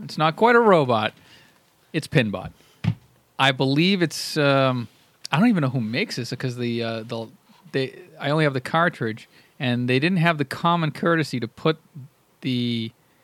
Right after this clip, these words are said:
developer's name or the licensee's name on the cartridge cover. So that,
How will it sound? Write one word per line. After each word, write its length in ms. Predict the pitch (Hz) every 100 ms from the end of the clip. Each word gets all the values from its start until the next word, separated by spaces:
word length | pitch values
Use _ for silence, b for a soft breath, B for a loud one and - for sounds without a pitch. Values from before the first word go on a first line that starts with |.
| _ _ _
developer's 760 | 147 113 139 147 139 131 120 117
name 420 | 123 127 135 127
or 140 | 110
the 180 | 107 107
licensee's 720 | 107 113 127 127 113 127 120
name 400 | 110 113 117 113
on 320 | 110 110 110 107
the 80 |
cartridge 640 | 107 - 113 110 107 104 -
cover. 420 | - 110 107 98
So 180 | - 113
that, 240 | 110 110